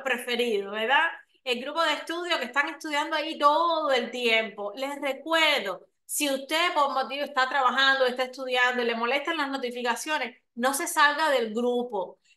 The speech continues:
Ponga, eh, esa, el chat, le póngale mute por unas horas, por unos días, y, pero no se salga del grupo, ¿ok? Eh, manténgase allí.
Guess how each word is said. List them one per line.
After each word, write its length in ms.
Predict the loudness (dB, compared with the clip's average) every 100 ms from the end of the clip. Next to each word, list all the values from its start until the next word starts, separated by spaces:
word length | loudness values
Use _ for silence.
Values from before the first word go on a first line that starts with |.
| _
Ponga, 680 | 4 4 4 4 4 4 0
eh, 420 | 0 0 0 -2 -4
esa, 600 | -2 4 4 4 2 -4
el 140 | -8
chat, 520 | -6 2 6 6 4 0
le 140 | -8
póngale 480 | -8 -4 -4 -2 -6
mute 420 | -6 -4 -4 -6 -6
por 240 | -6 -4
unas 320 | -2 -2 0
horas, 400 | 2 4 4 2 0
por 120 | -4
unos 240 | -4 -8 -4
días, 340 | -2 0 0 -2 -10 _ _
y, 580 | -6 -4 -2 -6 -8 -20 -8
pero 200 | -6 -4
no 180 | -4 -6
se 120 | -4
salga 300 | -4 -2 0
del 160 | -2 -2
grupo, 340 | -4 -4 -6
¿ok? 120 | -2 0 0 -4 _ -20 _
Eh, 480 | -2 0 2 0 -2
manténgase 600 | 0 0 2 0 0 -2 -2
allí. 360 | -4 -4 -8